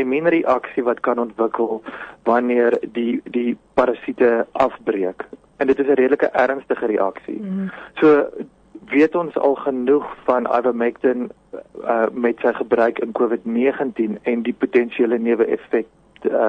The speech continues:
Speaker 1: eh, neeweffek of veiligheidsprofiel. En dis alles vrae waarmee ons nou moet wroeg, as ook die regulatoriese, eh, liggame te besluit, ehm, is dit 'n middel wat ons moet gebruik vir covid negentien?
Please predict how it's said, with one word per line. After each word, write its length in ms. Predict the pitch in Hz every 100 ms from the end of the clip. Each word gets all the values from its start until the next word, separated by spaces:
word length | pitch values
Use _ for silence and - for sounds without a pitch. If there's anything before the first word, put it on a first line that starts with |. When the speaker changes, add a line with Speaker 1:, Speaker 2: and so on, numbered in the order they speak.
| 107
Speaker 1:
eh, 240 | - 117 107
neeweffek 480 | 123 127 123 120 - -
of 100 | 120 -
veiligheidsprofiel. 1080 | 127 123 120 - _ - 113 - - - - - - - - - - -
En 100 | -
dis 180 | 147 165
alles 260 | 170 175 170
vrae 260 | - 147 147
waarmee 320 | 135 131 139
ons 200 | 139 131 -
nou 380 | 131 127 120 - - -
moet 200 | 135 123
wroeg, 460 | 110 117 139 - 131
as 160 | 127 -
ook 180 | 131 131
die 280 | - 123 123
regulatoriese, 760 | 120 110 120 - 143 139 - 127 117 -
eh, 260 | 117 113
liggame 640 | 107 113 113 120 113 113 110 - _ _ _ _
te 80 | -
besluit, 500 | 127 - 131 117 110 -
ehm, 300 | - 123 110 110 - _ _ - -
is 100 | -
dit 140 | - 135
'n 80 | 120
middel 200 | 117 113
wat 160 | 110
ons 200 | - 117 -
moet 120 | 113
gebruik 340 | - 107 107
vir 80 | -
covid 320 | 101 107 104
negentien? 480 | 107 104 107 - -